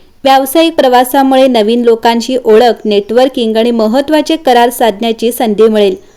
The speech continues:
कुटुंबासोबतचा प्रवास किंवा छोट्या भेटीही नातेसंबंध अधिक घट्ट करतील. प्रवासादरम्यान मिळणारे अनुभव तुमच्या विचारसरणीत नवीन दृष्टिकोन निर्माण करतील.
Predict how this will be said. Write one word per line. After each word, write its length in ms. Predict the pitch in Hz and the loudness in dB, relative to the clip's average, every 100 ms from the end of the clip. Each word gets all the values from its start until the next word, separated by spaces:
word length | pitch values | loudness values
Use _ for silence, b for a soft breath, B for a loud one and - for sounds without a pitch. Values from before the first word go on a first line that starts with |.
| b b | b b
कुटुंबासोबतचा 960 | 277 311 302 294 302 294 233 247 247 269 | -6 0 2 2 2 0 0 -2 -2 -2
प्रवास 460 | 262 214 214 220 | 0 0 0 0
किंवा 220 | - 240 240 | 0 0 0
छोट्या 340 | 254 233 247 247 | 0 0 0 -2
भेटीही 540 | 226 208 269 262 214 - | 0 -2 -2 -4 -4 -6
नातेसंबंध 840 | 240 233 262 320 330 294 285 294 | -4 -4 -2 -2 0 0 0 0
अधिक 260 | 302 220 254 233 | 0 0 -4 -4
घट्ट 260 | 214 - | -4 -4
करतील. 460 | 226 220 208 214 208 b b b b | -2 -2 0 -2 -4 b b b b
प्रवासादरम्यान 840 | 226 214 208 202 262 269 262 269 269 | -2 2 0 0 -2 0 0 0 0
मिळणारे 440 | 240 220 226 240 | 0 0 2 2
अनुभव 520 | 254 233 254 240 233 | 0 0 -2 0 0
तुमच्या 400 | 208 247 240 277 | 0 -2 -2 0
विचारसरणीत 920 | 269 220 226 226 269 - 277 269 277 233 | 0 -2 0 0 0 -2 0 0 -2 -2
नवीन 300 | 208 240 302 | 0 2 0
दृष्टिकोन 560 | 277 262 269 254 240 | 0 -4 -4 0 0
निर्माण 400 | 269 220 202 214 | 2 0 0 -2
करतील. 440 | 214 220 202 202 | 0 -2 0 0